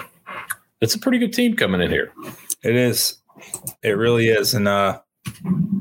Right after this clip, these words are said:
Speaker 2: it's just <laughs> unfortunate. Uh, they're, U S F's kinda catching them as they're, they're starting to peak a little bit. 'Cause
Speaker 1: Yeah.
Speaker 2: their last three games are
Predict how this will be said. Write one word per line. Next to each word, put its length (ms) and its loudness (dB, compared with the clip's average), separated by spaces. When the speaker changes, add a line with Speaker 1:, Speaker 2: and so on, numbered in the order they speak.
Speaker 2:
it's 160 2
just 180 2
<laughs> 0 -
unfortunate. 880 0
Uh, 360 2
they're, 280 -2
U 160 4
S 160 2
F's 160 2
kinda 200 0
catching 400 0
them 60 0
as 180 2
they're, 400 2
they're 180 2
starting 320 2
to 60 0
peak 300 0
a 60 0
little 160 2
bit. 300 2
'Cause 120 2
Speaker 1:
Yeah. 200 2
Speaker 2:
their 160 4
last 300 2
three 180 0
games 360 0
are 340 0